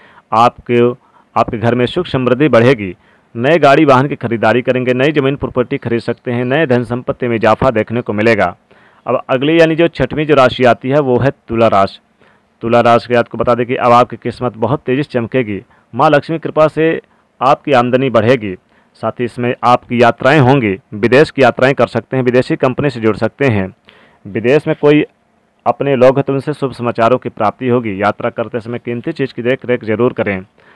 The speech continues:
दोस्तों इस समय बता दें कि आप कुछ नए कार्य का शुभारंभ करेंगे, घर में शुभ मंगल कार्य होंगे, धर्म कर्म के कार्य होंगे, धार्मिक कार्यक्रमों का आयोजन होगा।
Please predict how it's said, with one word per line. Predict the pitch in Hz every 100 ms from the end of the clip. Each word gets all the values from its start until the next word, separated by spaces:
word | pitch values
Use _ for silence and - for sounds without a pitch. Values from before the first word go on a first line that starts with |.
| _ _
दोस्तों | 123 135 175
इस | 160
समय | 156 165
बता | 135 139
दें | 135 160
कि | 160 -
आप | 120 151 156 - 98 _ _ _ _ _ _ _ -
कुछ | 160 127
नए | 117 139 160
कार्य | 135 135
का | 147
शुभारंभ | 131 117 107 123 127
करेंगे, | 123 127 135
घर | 123 117
में | 135
शुभ | 131 165 160
मंगल | 131 131 139
कार्य | 123 120
होंगे, | 113 123
धर्म | 117 135 156
कर्म | 131 127
के | 117
कार्य | - 120 117
होंगे, | 131 110
धार्मिक | 101 120 156
कार्यक्रमों | 143 127 127 143 151
का | 123
आयोजन | 110 120 113
होगा। | 135 104